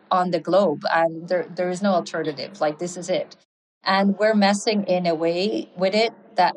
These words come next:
hasn't even been researched. We don't know what the effects of microplastics are that are spread out evenly through the oceans. We don't know what happens if we don't clean up the patch and leave it until it dissolves into micro and nanoplastics. And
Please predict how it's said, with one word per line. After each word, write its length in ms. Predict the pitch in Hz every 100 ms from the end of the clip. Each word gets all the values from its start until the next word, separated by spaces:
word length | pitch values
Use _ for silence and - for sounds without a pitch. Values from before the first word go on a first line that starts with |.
| -
hasn't 260 | 190 196
even 220 | 180 170 165
been 180 | 165
researched. 560 | 156 156 165 - 151 -
We 160 | 180 185
don't 340 | 185 185 185
know 220 | 180 165
what 220 | 160 - -
the 120 | 160
effects 400 | 156 165 160 -
of 120 | 156
microplastics 1040 | 160 160 160 156 151 175 151 - 151 143 -
are 180 | -
that 140 | 151 156
are 100 | 160
spread 360 | - - 165
out 260 | 156 147 147 -
evenly 420 | 180 175 165 160
through 200 | 160 151
the 160 | 156
oceans. 460 | 151 151 - 190 151
We 120 | 165
don't 320 | 165 175 175
know 140 | 165 151
what 200 | 151 156
happens 500 | 160 156 - 151 147
if 180 | 165 175
we 180 | 180 - _ _ -
don't 260 | 214 208
clean 180 | 208 185
up 180 | 170 -
the 80 | 175
patch 460 | - 170 165 -
and 220 | 170 165
leave 200 | 170 180
it 120 | 170 160
until 340 | 160 - 165
it 260 | 160 151 -
dissolves 460 | 170 170 160 160
into 220 | 156 147
micro 400 | 156 156 160 156
and 160 | 151 156
nanoplastics. 960 | 160 151 147 - - 160 - 147 - - _
And 540 | - 180 180 175 170